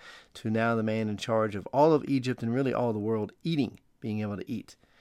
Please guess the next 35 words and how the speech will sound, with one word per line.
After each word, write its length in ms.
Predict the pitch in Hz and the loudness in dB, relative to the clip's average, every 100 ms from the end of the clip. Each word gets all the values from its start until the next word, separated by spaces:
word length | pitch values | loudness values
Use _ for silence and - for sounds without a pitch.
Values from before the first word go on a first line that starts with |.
| - - - _ _ _ _ | -20 -20 -20 _ _ _ _
And 120 | 113 107 | -8 -6
so 440 | - 123 117 107 98 _ _ _ - - 123 | -2 -2 0 -2 -8 _ _ _ -20 -14 -4
Joseph 400 | 113 147 - 165 | 6 6 6 4
is 160 | 139 | 4
no 280 | 120 120 107 - | 4 4 2 -4
pushover. 580 | - 127 - 101 92 98 - _ _ _ | -6 -4 -2 -4 -4 -8 -10 _ _ _
He, 260 | - 120 113 | -4 -2 0
and 140 | 123 | 0
he 140 | 117 131 | 2 4
is 120 | 151 | 4
a 60 | 127 | 4
leader, 420 | 131 110 131 143 _ _ - 110 | 4 2 0 -4 _ _ -14 -8
and 160 | 107 | -6
he 40 | 104 | -4
shows 300 | - 110 107 | -4 -4 -2
great 220 | 113 - | -4 -4
wisdom, 400 | 117 104 104 98 _ - - _ | -6 -6 -8 -10 _ -20 -20 _
but 100 | - | -4
he's 140 | 110 107 | 0 2
also 460 | 120 - 147 135 160 _ | 2 4 2 0 -6 _
just 360 | - 117 - - _ | -6 -6 -6 -12 _
a 60 | 107 | -2
man. 400 | 113 107 95 98 - _ _ - - _ - | -2 -2 -4 -8 -14 _ _ -20 -20 _ -2
And 100 | 120 | 0
we 100 | 123 | 2
see 340 | - 208 240 | 0 2 4
here 320 | 147 127 123 | 4 6 6
where 300 | 120 123 123 | 4 0 0
he 280 | 117 127 120 | -2 -2 -2
is, 200 | 113 113 | -2 -4
in 240 | - 123 117 | -6 -2 2
one 180 | 170 220 | 2 2
sense, 540 | - 117 - - - | -2 -4 -6 -12 -14
very 520 | - 101 147 208 214 190 | -12 4 6 6 4 2
much 480 | 139 - - - | -2 -4 -12 -18